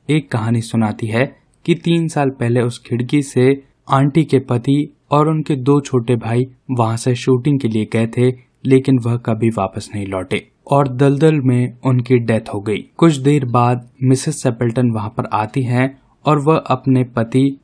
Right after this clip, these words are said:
और अपने दोनों भाइयों के बारे में बात करने लगती हैं,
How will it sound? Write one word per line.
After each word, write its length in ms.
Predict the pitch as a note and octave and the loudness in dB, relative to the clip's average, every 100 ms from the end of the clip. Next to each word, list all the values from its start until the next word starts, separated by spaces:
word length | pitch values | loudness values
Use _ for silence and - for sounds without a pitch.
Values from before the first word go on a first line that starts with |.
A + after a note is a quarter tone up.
| - | -4
और 80 | C#3 | 0
अपने 220 | C#3 D3 | 0 0
दोनों 420 | B2+ B2+ C3 C#3 | 2 2 4 2
भाइयों 280 | A2 G#2+ B2 | -2 0 0
के 140 | B2+ A#2+ | 0 0
बारे 280 | A2 A2 | 0 2
में 300 | A2 B2 C3+ - A#2+ | 2 2 -2 -8 -6
बात 340 | A#2 A#2 A#2+ | 0 0 0
करने 260 | A#2 G#2+ G#2 | -4 -2 -4
लगती 300 | G#2 - G#2+ | -6 -10 -6
हैं, 240 | A2 - | -4 -6